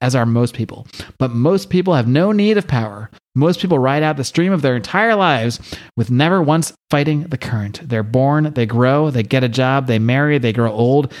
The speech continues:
and they die. As Billy Pilgrim, another Re-, Re-, Remzo, what can you tell me about Billy Pilgrim?"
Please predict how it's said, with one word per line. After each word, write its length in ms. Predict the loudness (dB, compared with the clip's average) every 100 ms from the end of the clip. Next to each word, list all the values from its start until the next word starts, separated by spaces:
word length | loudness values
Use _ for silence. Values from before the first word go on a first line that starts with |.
| -10
and 140 | -4 -2
they 80 | -2
die. 560 | 0 2 2 0 -4 -10 -12 -8
As 140 | -6
Billy 300 | -2 0 2
Pilgrim, 440 | 2 2 2 -2 -2
another 340 | -2 0 0
Re-, 140 | -2 -2
Re-, 180 | -2
Remzo, 480 | 0 0 2 2 2
what 140 | 2 0
can 60 |
you 40 | 0
tell 140 | 0 0
me 60 |
about 280 | 0 -2 -2
Billy 220 | 0 0
Pilgrim?" 560 | 0 0 0 -2 -4